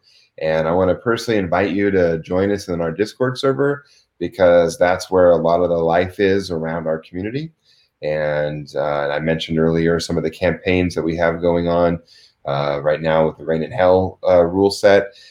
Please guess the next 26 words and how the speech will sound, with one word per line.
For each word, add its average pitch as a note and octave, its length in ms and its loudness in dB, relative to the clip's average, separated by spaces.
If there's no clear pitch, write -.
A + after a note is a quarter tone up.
Uh, D2 140 -2
one F#2+ 180 2
day G2 140 6
I G2 40 8
would F#2+ 100 4
love F2 160 4
to F2 60 -2
have F2 180 -2
a D#2+ 80 -2
Seer G2 360 2
campaign G#2+ 760 0
that G2 160 2
we G2+ 120 2
host G#2+ 380 4
in G#2 100 2
our G2+ 260 4
Discord G#2+ 400 -4
server. A2 400 0
Uh, D#2+ 520 0
but G2 80 2
we G2+ 120 4
have G2 140 4
the F#2+ 60 4
monthly G2+ 340 0
book D#3 260 -2
club C#3 420 4